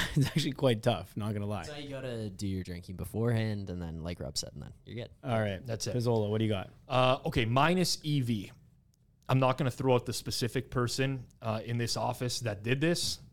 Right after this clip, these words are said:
Speaker 3: It's not a matter of just, like, throwing out names or whatever. If you work in an office environment and you go into the kitchen and you microwave leftover fish, <laughs> get the fuck out of the office.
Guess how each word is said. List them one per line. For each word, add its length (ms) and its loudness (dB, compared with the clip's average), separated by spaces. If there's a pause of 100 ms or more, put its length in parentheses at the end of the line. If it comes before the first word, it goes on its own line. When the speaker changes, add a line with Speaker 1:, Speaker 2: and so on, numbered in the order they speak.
(120)
Speaker 3:
It's 120 -6
not 260 4 (160)
a 40 -16
matter 360 0
of 240 -4
just, 200 -6
like, 180 -4
throwing 300 -2
out 160 -6
names 360 2
or 60 2
whatever. 520 -2 (920)
If 80 2
you 120 6
work 280 4
in 100 -2
an 100 -2
office 380 -2
environment 680 -6 (1300)
and 120 2
you 120 2
go 200 4
into 220 0
the 80 -6
kitchen 480 -2 (800)
and 140 0
you 140 0
microwave 640 -2 (240)
leftover 540 0
fish, 460 -4 (520)
<laughs> 640 -20
get 180 2
the 80 0
fuck 280 -6
out 120 -8
of 60 -14
the 120 -18
office. 500 -6